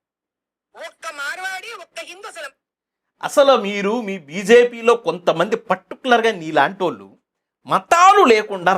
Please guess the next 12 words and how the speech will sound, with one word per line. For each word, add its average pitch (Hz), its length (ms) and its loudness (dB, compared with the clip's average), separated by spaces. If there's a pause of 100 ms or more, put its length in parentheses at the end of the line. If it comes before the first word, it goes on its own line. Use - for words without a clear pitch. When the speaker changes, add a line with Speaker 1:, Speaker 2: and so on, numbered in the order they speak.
Speaker 2:
రాజకీయం 156 340 -6
చేయలేరే? 131 420 -6 (720)
మతాలను 370 680 6
తప్ప 320 180 4
మనుషులను 254 580 2
చూడరే? 170 300 6 (480)
హిందూ 262 280 2
హిందూ 233 320 -2
కొట్టుకుంటున్నాడు, 359 720 0 (220)
ముస్లిం 294 380 -4
ముస్లిం 330 360 -4
కొట్టుకుంటున్నాడు. 370 680 0